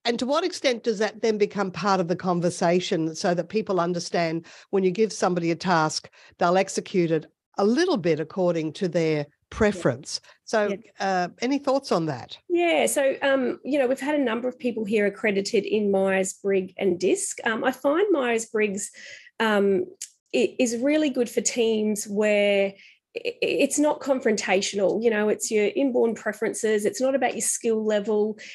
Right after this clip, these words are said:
Speaker 2: It's really, you know, why am I the way I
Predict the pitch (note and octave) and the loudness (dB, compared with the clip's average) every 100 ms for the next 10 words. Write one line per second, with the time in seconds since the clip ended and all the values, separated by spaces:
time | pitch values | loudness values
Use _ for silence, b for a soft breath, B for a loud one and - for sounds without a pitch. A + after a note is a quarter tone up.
0 | B A#3+ A#3+ C#4 D#4+ D4+ A#3+ - - C#4 | B -4 -2 0 0 2 0 -2 -2 0
1 | G#3 G#3+ A3+ A3+ B3 A#3+ A3+ G#3+ G3+ G3 | 0 -2 -8 -2 0 2 2 2 2 2
2 | G3 F#3+ F#3+ G3 - G#3 G3+ | 2 2 2 -2 -4 -4 -2